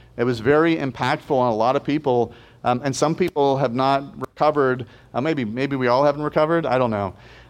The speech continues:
Uh, but with this, the idea is we're hoping that if we can be able to focus on this time period coming up out of exile,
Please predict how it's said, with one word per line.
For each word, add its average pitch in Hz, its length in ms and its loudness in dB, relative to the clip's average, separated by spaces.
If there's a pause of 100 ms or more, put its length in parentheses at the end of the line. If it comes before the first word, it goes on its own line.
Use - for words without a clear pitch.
Uh, 127 280 0 (200)
but 147 140 4
with 147 200 4
this, 165 420 4
the 151 180 0
idea 156 420 6
is 139 260 2
we're 135 120 -2
hoping 165 460 2
that 135 100 4
if 131 160 -2
we 156 160 4
can 151 160 -4
be 135 100 0
able 135 120 6
to 131 80 0
focus 151 440 0
on 135 120 0
this 127 120 -4
time 135 280 -2
period 127 260 -2
coming 131 300 -2
up 127 180 0
out 127 160 0
of 127 80 0
exile, 135 600 2